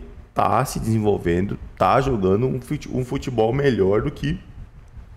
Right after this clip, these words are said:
o Arrascaeta e o De La Cruz, né? Porque ele tem a missão mais difícil ali, ó, o Ver-, Verratti, né? Tem o, tem o,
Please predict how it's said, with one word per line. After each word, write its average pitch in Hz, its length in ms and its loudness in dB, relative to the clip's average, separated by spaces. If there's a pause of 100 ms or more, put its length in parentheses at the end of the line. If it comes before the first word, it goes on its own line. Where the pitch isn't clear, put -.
o 101 100 2
Arrascaeta 98 880 2 (440)
e 214 100 2
o 113 60 6
De 98 100 6
La 90 140 4
Cruz, - 520 2 (720)
né? 85 220 -2
Porque - 240 -10
ele 92 420 2
tem 117 280 4
a 113 40 6
missão 107 360 2
mais 107 340 4
difícil 160 540 0
ali, 113 260 0
ó, 92 220 4
o 82 40 0
Ver-, 95 300 2 (420)
Verratti, 101 1080 2 (400)
né? 98 220 2
Tem 101 300 2
o, 95 60 2
tem 98 240 -2
o, 92 760 -2